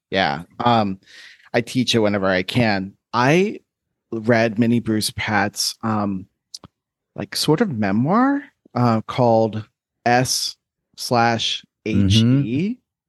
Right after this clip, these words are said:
Speaker 2: It's a great
Speaker 1: And
Speaker 2: book.
Speaker 1: it was a great book. And especially for its time, I think that, you know, maybe as a society we've moved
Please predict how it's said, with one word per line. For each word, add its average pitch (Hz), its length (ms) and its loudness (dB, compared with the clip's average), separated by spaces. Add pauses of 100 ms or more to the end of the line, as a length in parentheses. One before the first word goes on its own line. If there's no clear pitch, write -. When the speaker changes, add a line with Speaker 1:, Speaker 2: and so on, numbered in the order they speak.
(180)
Speaker 2:
It's - 80 -12
a 82 40 -4
great 78 240 0
Speaker 1:
And 117 400 2
Speaker 2:
book. - 80 -20 (160)
Speaker 1:
it 147 100 2
was 160 160 2
a 165 60 0
great 123 420 0
book. 120 340 2 (140)
And 117 680 0 (220)
especially 247 500 0
for 226 140 0
its - 160 -2
time, 143 300 2
I 135 80 0
think 143 260 -2
that, 127 300 0
you 139 100 0
know, 123 100 4
maybe 117 460 2 (260)
as 107 260 0
a 107 60 -2
society 104 600 0
we've 98 340 -4
moved 101 720 0